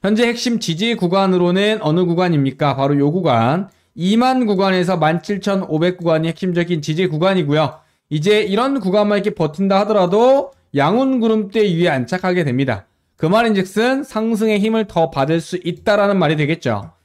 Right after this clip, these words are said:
저항 구간은 계속적인 저항 구간이었던 이 삼만 구간대 다시 한번 계속적으로 터치할 것으로 보이고요.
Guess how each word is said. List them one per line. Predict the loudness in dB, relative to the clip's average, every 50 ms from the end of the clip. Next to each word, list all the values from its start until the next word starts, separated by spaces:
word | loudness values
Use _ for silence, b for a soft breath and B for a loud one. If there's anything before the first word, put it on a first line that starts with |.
| _ _ _ _
저항 | -2 0 2 2 2 2 0
구간은 | 0 2 2 4 4 2 0 -2 -4
계속적인 | -4 -2 0 2 4 4 4 4 4 2 2 2 0 -2 -2 -2 -2 0 0 0 0 -2 0
저항 | 0 2 2 2 2 0 0
구간이었던 | 0 0 2 2 2 0 0 -2 -2 -4 -4
이 | -4 -4 -6 -6
삼만 | -6 -4 -4 -2 0 0 2 2 2 0
구간대 | 0 0 0 0 -2 -2 -2 -2 -2 -2 -6 _ _ _ _ _ _ _ _ _ _ -8
다시 | -6 -4 -4 -2 0
한번 | 0 0 2 0 0 0
계속적으로 | 0 0 0 0 -2 -2 -2 0 0 0 0
터치할 | -2 -4 -6 -2 -2 -2 0 0
것으로 | -2 -4 -4 -6 -4
보이고요. | 0 0 2 2 2 2 2 2 0 -2 -4